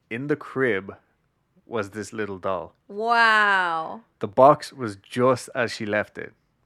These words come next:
Speaker 1: completely sealed up,
Speaker 2: What?
Speaker 1: all the wrapping paper intact. She didn't touch anything until Tony's brother got back from work that evening, because I think she just needed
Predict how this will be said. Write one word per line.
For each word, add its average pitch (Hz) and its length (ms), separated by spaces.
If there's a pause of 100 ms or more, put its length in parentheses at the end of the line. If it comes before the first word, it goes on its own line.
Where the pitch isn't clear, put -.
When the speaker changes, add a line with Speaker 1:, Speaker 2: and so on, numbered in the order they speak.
(160)
Speaker 1:
completely 123 880
sealed 117 520
up, 113 240 (280)
Speaker 2:
What? - 80 (400)
Speaker 1:
all 123 180
the 123 80
wrapping 120 320
paper 110 300
intact. 92 580 (1120)
She - 140
didn't 156 220
touch 151 240
anything 123 380
until 98 240
Tony's 110 380
brother 101 480 (120)
got 98 200
back 98 160
from 98 180
work 98 240
that 95 180
evening, 92 300 (1000)
because 110 360 (760)
I 117 40
think 123 160
she 123 100
just 117 180
needed 110 360